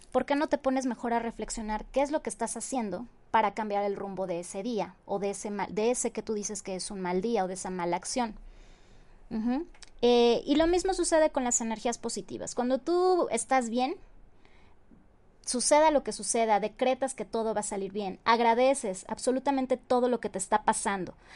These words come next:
agradeces de manera consciente y entiendes que todo lo que está sucediendo, está sucediendo precisamente porque es parte de tu proceso, es parte de tu aprendizaje. Si se te descompuso el coche es porque tienes algo que aprender de,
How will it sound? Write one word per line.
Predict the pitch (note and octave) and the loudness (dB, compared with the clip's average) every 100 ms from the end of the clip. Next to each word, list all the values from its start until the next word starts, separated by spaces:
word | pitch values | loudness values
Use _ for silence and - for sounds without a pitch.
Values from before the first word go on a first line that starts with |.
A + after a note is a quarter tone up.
| - | -4
agradeces | - G#3+ A3 B3 B3+ C#4 | 2 8 8 8 4 2
de | A#3 | 2
manera | G#3 G#3+ A3+ | 2 2 2
consciente | G#3 G3+ A#3 G#3 G3+ - | 0 -4 -2 -2 -4 -6
y | - A3+ | 0 0
entiendes | A3 A3 C4 A#3+ - | 0 2 2 2 -2
que | G#3+ | -2
todo | C4+ D4+ | 4 6
lo | D#4 - | 6 2
que | |
está | A3 - A3 | -2 0 0
sucediendo, | B3+ - G3+ G#3 G3+ G3 - | 0 -2 -2 0 -2 -2 -6
está | - G#3 B3 | -4 -2 0
sucediendo | B3 C4+ A#3+ G#3+ G#3+ G#3+ - - - | 0 0 -2 -2 0 -2 -4 -20 -10
precisamente | - A3 B3 C#4 D#4 C4+ A#3 A3+ F#3+ | -2 0 0 -2 0 0 -2 -4 -6
porque | G3+ G#3+ | -8 -6
es | A#3 | -8
parte | - A#3 A3 B3+ | 0 2 2 -2
de | G#3+ | -2
tu | G3 | -6
proceso, | - F3+ - G#3+ - - | -8 -6 -4 -6 -6 -8
es | - - | -10 -2
parte | A3+ A3 A#3+ | 0 2 0
de | A#3 | -2
tu | G#3+ | -2
aprendizaje. | G3 F#3+ G3 F#3 - G3+ - A#3 - - - - - | -4 -4 -6 -4 -2 -2 -4 -10 -12 -20 -20 -20 -14
Si | - B3 | -8 -4
se | B3 | 0
te | B3+ | 2
descompuso | B3+ C4+ B3+ C#4+ E4 | 2 2 0 0 0
el | D#4 | 0
coche | - C4+ | 0 -2
es | D4+ | -2
porque | C4+ A3+ | -6 -6
tienes | A#3+ F4+ G4 - | -6 -6 -4 -4
algo | A3+ A3 | -2 -2
que | A3 | -4
aprender | - G#3+ G#3+ G#3 | -6 -6 -4 -4
de, | G3+ | -6